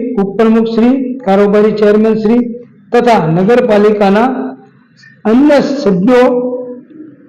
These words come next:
શહેર સંગઠનના હોદ્દેદારો, નગરજનો અને મિશ્ર શાળાના વિદ્યાર્થીઓ ખાસ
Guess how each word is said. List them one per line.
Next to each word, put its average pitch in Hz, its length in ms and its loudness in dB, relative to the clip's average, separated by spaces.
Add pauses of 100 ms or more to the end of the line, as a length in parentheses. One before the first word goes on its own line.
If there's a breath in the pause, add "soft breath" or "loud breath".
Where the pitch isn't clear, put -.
(1120)
શહેર 220 340 0
સંગઠનના 214 640 0
હોદ્દેદારો, 226 520 0 (300)
નગરજનો 208 560 2 (840 loud breath)
અને 240 160 0
મિશ્ર 220 480 2
શાળાના 208 500 2
વિદ્યાર્થીઓ 202 560 0 (580)
ખાસ 196 300 -2